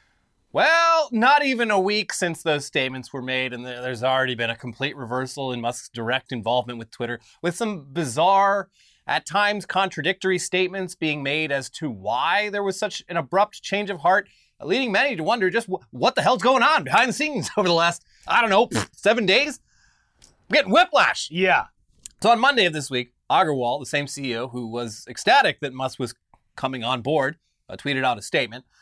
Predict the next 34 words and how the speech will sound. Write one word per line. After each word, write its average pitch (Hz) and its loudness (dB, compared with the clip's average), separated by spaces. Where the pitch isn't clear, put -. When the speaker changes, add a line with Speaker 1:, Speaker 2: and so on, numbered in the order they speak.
Speaker 1:
Uh, 190 -2
see 370 2
if 370 0
you 302 -2
can 202 -2
read 202 0
between 160 -2
the 131 -4
lines 139 0
here 117 -4
and 117 -10
find 175 0
the 139 -8
parts 151 -2
that 110 -8
stick - -4
out 190 4
as 131 -6
odd. 139 2
So - -6
the 175 0
statement 220 0
reads 160 -2
as - -12
follows. 117 0
"Elon 294 4
Musk 262 -2
has 214 0
decided 180 0
not 226 0
to - -14
join 117 -6
our 92 -10
board. 135 -2